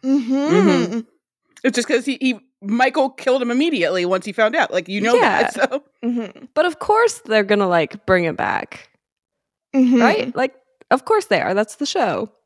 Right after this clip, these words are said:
Speaker 3: Um, but yeah,
Speaker 1: Yeah.
Speaker 3: it never even crossed my mind to be like, "Who did Klaus actually, like, come from?" Um,
Speaker 1: Yeah.
Speaker 3: except, you know, the other half.
Speaker 1: Mm-hmm.
Speaker 3: Uh, I don't think I'm looking forward to that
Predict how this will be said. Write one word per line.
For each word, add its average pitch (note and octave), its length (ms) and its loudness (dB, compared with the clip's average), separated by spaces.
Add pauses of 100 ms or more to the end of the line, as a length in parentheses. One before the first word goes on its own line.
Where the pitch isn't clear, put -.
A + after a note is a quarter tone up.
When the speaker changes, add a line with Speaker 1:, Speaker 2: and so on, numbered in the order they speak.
(280)
Speaker 3:
Um, F#3+ 460 0 (120)
but A#3 120 4
yeah, A#3 140 6
Speaker 1:
Yeah. - 40 -2
Speaker 3:
it - 80 -6
never A#3 300 4
even B3+ 180 0
crossed F#3+ 300 0
my F3 100 -4
mind E3+ 240 -4
to G3 80 -10
be F#3+ 100 -2
like, G3 280 -2 (420)
"Who D#4 320 0
did C4+ 240 -4
Klaus F#3 340 -4
actually, C#4 600 -6
like, D4+ 240 -8
come G#4+ 180 -6
from?" F3 360 -2 (800)
Um, G3+ 260 4
Speaker 1:
Yeah. F#3+ 60 -4 (100)
Speaker 3:
except, - 400 -6 (140)
you G3+ 100 -6
know, E3+ 220 -6 (340)
the - 100 -4
other G#3+ 200 2
half. - 360 -8 (960)
Speaker 1:
Mm-hmm. G#3+ 300 -2
Speaker 3:
Uh, A#3 420 2 (280)
I A#3 80 4
don't A#3 440 -2
think F#4 160 2
I'm E4+ 140 2
looking C4 300 0
forward G3+ 320 -2
to F4+ 100 -6
that F#4 280 -4